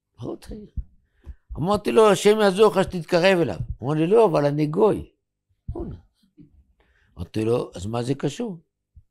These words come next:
גם גוי צריך להתקרב להשם. לכן הוא נקרא צלם אלוקים." זה לא מונופול של יהודים להתקרב להשם. כל אחד צריך. ועל זה אנחנו מתפללים, תכף תראו. "וידע כל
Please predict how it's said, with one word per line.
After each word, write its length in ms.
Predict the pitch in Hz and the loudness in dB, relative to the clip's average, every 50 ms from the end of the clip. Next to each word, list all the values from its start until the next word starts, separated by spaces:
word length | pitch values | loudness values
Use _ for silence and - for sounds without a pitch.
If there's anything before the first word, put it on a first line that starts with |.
| _ _ _ _ _ _ _ _ _ _ _ _ _ - | _ _ _ _ _ _ _ _ _ _ _ _ _ -6
גם 200 | 113 135 151 160 | -2 0 0 2
גוי 240 | 160 165 233 247 247 | 4 4 6 6 4
צריך 160 | 240 - 135 | 4 0 -4
להתקרב 380 | 131 139 139 - 156 151 170 175 | -6 -6 -8 -6 -4 -2 0 0
להשם. 460 | 180 190 190 165 - 202 214 214 151 - _ _ _ _ _ _ _ - | 2 0 0 0 -2 -2 -4 -4 -6 -10 _ _ _ _ _ _ _ -10
לכן 220 | 113 120 - 139 | -8 -6 -4 -2
הוא 100 | 147 151 | -2 -2
נקרא 240 | 147 139 - 151 156 | -2 -2 -2 -4 -4
צלם 380 | 135 - 156 165 165 160 165 | -2 -2 -2 -2 0 0 0
אלוקים." 360 | 175 170 170 160 - 208 214 208 _ _ _ _ _ _ _ _ _ _ _ _ _ _ _ _ _ _ _ _ - _ _ _ _ _ - - | 0 -2 -2 -4 -6 -8 -10 -10 _ _ _ _ _ _ _ _ _ _ _ _ _ _ _ _ _ _ _ _ -20 _ _ _ _ _ -10 -4
זה 120 | 113 139 | -2 0
לא 180 | 156 190 214 240 | 2 2 2 0
מונופול 520 | 277 262 233 180 156 - - 143 135 135 | 0 0 0 0 -2 -2 -2 -2 0 -2
של 220 | 127 104 127 123 120 | -2 -4 -6 -6 -4
יהודים 380 | 123 120 127 123 127 131 123 | -4 -4 -4 -4 -4 -4 -4
להתקרב 420 | 127 120 113 - 117 107 107 113 110 | -4 -6 -8 -8 -8 -8 -8 -8 -8
להשם. 320 | 110 110 104 - - 131 - - _ _ _ _ _ _ _ | -8 -10 -10 -10 -10 -12 -12 -12 _ _ _ _ _ _ _
כל 200 | - - - 339 | -10 -8 -6 -6
אחד 180 | - - - 240 | -6 -6 -8 -10
צריך. 300 | - - - - - 85 - _ _ _ _ _ _ _ _ _ - | -10 -12 -14 -14 -16 -16 -20 _ _ _ _ _ _ _ _ _ -6
ועל 180 | - 131 143 147 | -2 0 0 2
זה 200 | 131 139 180 185 | 2 2 2 2
אנחנו 160 | 170 156 185 | 2 0 -2
מתפללים, 600 | 170 - _ - 170 165 175 190 214 247 220 160 - _ | -6 -4 _ 0 2 2 2 2 0 -2 -2 -4 -6 _
תכף 280 | - 123 123 - 147 131 | -8 -6 -6 -4 -6 -4
תראו. 380 | - 190 180 196 233 208 - _ _ _ - 123 - - _ _ _ _ _ _ - | -2 -2 -2 -2 -4 -8 -10 _ _ _ -20 -18 -18 -18 _ _ _ _ _ _ -2
"וידע 640 | 104 139 170 196 214 220 220 208 180 220 220 214 | 2 4 6 6 6 4 4 2 4 4 4 4
כל 260 | 208 - 208 214 214 | 2 2 2 2 2